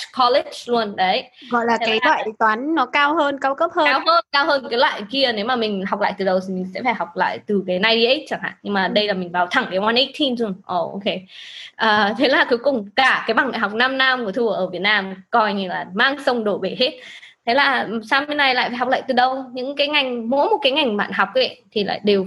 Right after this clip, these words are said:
Speaker 1: phải học tất cả những môn, ờ, bắt buộc trước, những cái môn như kiểu là cơ bản trước ấy.
Speaker 2: Ừ.
Speaker 1: Sau học hết toán này, Anh này, rồi là, ờ, lý hóa các kiểu. Ờ,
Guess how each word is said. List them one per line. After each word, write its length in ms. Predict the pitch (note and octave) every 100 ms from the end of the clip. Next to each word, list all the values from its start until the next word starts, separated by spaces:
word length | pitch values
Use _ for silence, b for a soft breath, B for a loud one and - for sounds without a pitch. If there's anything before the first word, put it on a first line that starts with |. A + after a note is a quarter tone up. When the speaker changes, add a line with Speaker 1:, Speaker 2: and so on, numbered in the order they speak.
| F#3+
Speaker 1:
phải 160 | F3+
học 160 | F3 F#3 F#3+
tất 140 | C#4 D#4
cả 120 | A#3
những 140 | D#3+ A3+
môn, 280 | A#3+ A#3
ờ, 320 | A3+ A3 G#3 G3+ - _
bắt 120 | - D4
buộc 200 | C#4+ -
trước, 240 | - F4+ A4 -
những 140 | A#3
cái 80 | A#3
môn 180 | C4 B3+
như 100 | B3
kiểu 120 | B3 F3
là 240 | E3 E3 E3 E3+ _ -
cơ 100 | -
bản 200 | B3 F#3 D3+ -
trước 160 | D4
ấy. 220 | E4 F4 - B3
Speaker 2:
Ừ. 200 | B3 A3
Speaker 1:
Sau 80 | G3+
học 140 | C4 A3
hết 240 | - D4 - - -
toán 380 | G3+ G3 G3 C4
này, 120 | C4
Anh 380 | - A3+ A#3+ A#3+
này, 220 | G#3 F#3
rồi 180 | F#3+ F3+
là, 240 | F3+ E3+ B B B -
ờ, 280 | - F3+ F3 F3
lý 220 | G#3+ B3+
hóa 300 | C#4+ A#3 B3+
các 120 | D#4+
kiểu. 140 | D#4+ E3+ -
Ờ, 120 | _